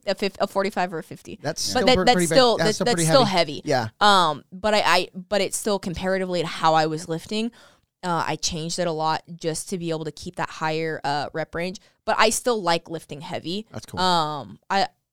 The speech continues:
Speaker 1: my, basically my thought is I lift as heavy as I can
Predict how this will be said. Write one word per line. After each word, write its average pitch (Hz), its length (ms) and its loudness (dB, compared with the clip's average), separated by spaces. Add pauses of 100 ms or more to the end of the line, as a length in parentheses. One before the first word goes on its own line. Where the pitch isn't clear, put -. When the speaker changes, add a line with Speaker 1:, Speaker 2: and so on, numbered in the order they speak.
Speaker 1:
my, 196 720 2 (340)
basically 185 360 -4
my 165 200 -4
thought 170 360 -2
is 151 280 -4 (440)
I 160 120 2
lift 170 220 -2
as 175 100 -8
heavy 180 300 -2
as 202 100 -4
I 196 100 -4
can 170 400 -6